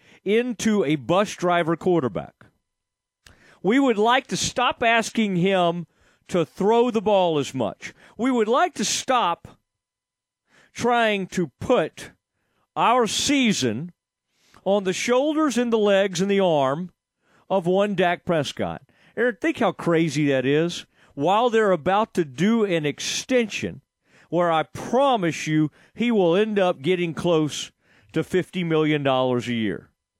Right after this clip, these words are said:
And the message they're sending is, we want to try to make this offense way more conservative. I mean, I don't know. Aaron,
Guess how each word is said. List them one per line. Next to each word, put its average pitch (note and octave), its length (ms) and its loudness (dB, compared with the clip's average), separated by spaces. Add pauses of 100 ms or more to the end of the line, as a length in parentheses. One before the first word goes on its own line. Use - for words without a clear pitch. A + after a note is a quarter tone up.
(540)
And E3+ 160 -2
the E3+ 60 0
message G3+ 500 0
they're F#3+ 240 2
sending E3+ 500 0
is, D3 520 0 (720)
we F#3 180 0
want G#3 300 2
to D#3+ 40 0
try G3 460 0
to D3 540 0 (400)
make D3 340 0
this F#3+ 280 0
offense D#3 840 -2 (260)
way F3+ 560 2
more D3+ 300 0
conservative. G#2+ 1000 -6 (1900)
I A#2 60 -10
mean, D3 160 -6
I F3+ 140 0
don't G3 140 0
know. F3+ 280 -2 (120)
Aaron, G3+ 340 -2